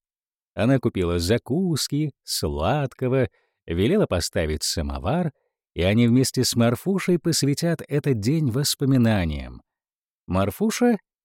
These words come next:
её землячка. Сегодняшний день Женя проведёт по-хорошему, в своё удовольствие.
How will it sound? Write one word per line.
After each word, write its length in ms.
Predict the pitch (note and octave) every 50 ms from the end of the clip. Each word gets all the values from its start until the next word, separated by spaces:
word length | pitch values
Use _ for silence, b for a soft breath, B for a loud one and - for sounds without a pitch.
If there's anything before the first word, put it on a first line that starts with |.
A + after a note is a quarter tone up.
| _ _
её 300 | - E2 F2+ F#2+ A2+ D#3+
землячка. 580 | F3 D3 D3+ B2+ F#2 D2 C2 - - - - - - _ _ _ _ _ _ _ _ _ _ _ _ _
Сегодняшний 720 | - - - G#2+ G2 A2 A2+ G#2+ G#2+ G#2 - - G#2 G2+
день 340 | F2+ F#2 A2+ A#2+ A#2+ A2+ G2+ - _ _ _ _ _
Женя 380 | E2+ E2 D#2 F#2 B2 B2+ B2+ A#2
проведёт 400 | - A2+ G#2+ G#2+ G#2 A#2+ B2 -
по-хорошему, 880 | - A#2+ - - A2+ A#2 B2 C#3 B2+ G#2 - - F#2+ E2 D2+ D2 C#2+ b b b b
в 80 | - -
своё 400 | - - G2+ G#2 G#2+ B2+ E3+ E3+
удовольствие. 1000 | E3 D3+ D3 C3 G#2+ G2+ F#2 D#2 C#2 - - - - - C2+ B1+ A#1 - -